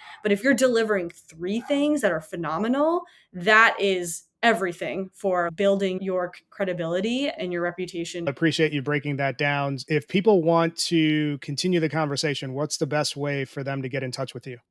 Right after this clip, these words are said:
Speaker 1: I'm a big fan of LinkedIn, and particularly the voice note feature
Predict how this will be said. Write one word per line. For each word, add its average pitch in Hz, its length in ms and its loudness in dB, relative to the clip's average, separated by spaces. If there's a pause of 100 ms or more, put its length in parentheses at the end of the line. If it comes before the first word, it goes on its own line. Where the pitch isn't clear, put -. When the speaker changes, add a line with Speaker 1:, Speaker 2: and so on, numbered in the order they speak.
(260)
Speaker 1:
I'm 214 120 0
a 214 60 2
big 269 280 4
fan 269 440 2
of 214 560 6
LinkedIn, 254 1200 0
and 208 220 -4
particularly 226 1080 -2
the 190 400 0
voice 196 560 -2
note 214 500 0
feature 247 760 -2